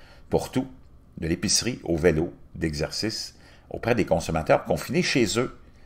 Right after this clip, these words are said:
Musk, le fondateur et P D G du constructeur de véhicules électriques Tesla et de, aussi sa fameuse entreprise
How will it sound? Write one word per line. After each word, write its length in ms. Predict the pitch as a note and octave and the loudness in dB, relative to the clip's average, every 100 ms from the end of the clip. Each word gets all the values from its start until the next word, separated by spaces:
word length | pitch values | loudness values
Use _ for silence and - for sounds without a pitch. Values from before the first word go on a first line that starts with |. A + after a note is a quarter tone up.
| - - - | -20 -14 8
Musk, 360 | A#2 D3+ - A2+ | 12 12 12 6
le 80 | |
fondateur 460 | - B2 G2+ F#2 C#3+ | 8 10 10 10 8
et 60 | A2+ | 6
P 140 | G2+ | 4
D 100 | F2+ | 4
G 160 | D#2 G#2 | 2 -2
du 120 | - | 0
constructeur 1000 | C#3 C3+ A2 F2+ D#3+ G3 F3+ E2+ - - - - - - - - - | 2 2 0 6 10 10 10 4 0 -6 -18 -18 -18 -16 -14 -14 -10
de 100 | D#2 | -4
véhicules 500 | D2 E2 D2+ - F2 | 2 2 2 2 2
électriques 520 | D#2+ D2+ D2 - D2 - | 2 -2 -4 -8 -2 2
Tesla 440 | A2+ - G2 F3+ | 4 6 4 4
et 140 | D#3 D#2+ | 2 0
de, 340 | E2+ D2+ C#2 - - - - - D2 | 0 -2 -4 -10 -20 -20 -20 -18 -10
aussi 260 | - - | -6 -4
sa 160 | D#3 - | -2 -2
fameuse 560 | D#2+ D#2+ D#2 D2 - - - - - - - | 0 -2 -2 -6 -8 -12 -14 -20 -20 -18 -14
entreprise 720 | - - - E3 F#3 D#2 C#2+ | -8 -6 -2 0 0 -2 -6